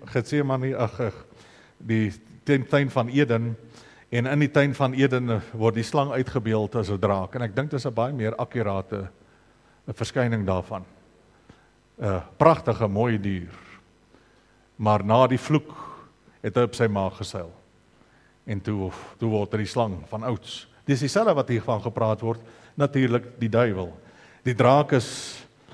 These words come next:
die slang van ouds, 'n moordlustige dier, die rooi is 'n teken van bloed, van vernietiging en alles daarmee saamgaan.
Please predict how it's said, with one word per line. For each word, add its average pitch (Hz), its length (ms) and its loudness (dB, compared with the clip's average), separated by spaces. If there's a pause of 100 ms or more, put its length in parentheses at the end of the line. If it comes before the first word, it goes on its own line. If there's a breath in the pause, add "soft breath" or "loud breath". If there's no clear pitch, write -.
(140 loud breath)
die 110 100 0
slang 143 320 2
van 123 160 0
ouds, - 680 -2 (1000 soft breath)
'n 110 80 -6
moordlustige 123 680 0
dier, 127 300 2
die 110 160 2
rooi 113 240 2
is 107 120 -4
'n 110 100 -4
teken 110 340 -4
van 98 200 -6
bloed, 110 380 -4 (680 soft breath)
van 107 160 -2
vernietiging 107 760 -2 (120)
en - 80 -12
alles 117 280 0
daarmee 98 340 -4
saamgaan. 104 500 -6